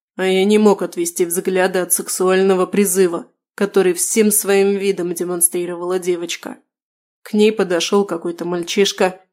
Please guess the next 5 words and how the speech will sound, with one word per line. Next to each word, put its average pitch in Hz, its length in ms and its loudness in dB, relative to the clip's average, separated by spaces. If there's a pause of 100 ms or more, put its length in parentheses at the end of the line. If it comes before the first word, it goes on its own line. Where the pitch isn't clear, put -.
нежно 190 420 2
обнимая 185 540 2
за 185 160 0
тонкую 185 460 0
талию. 185 540 0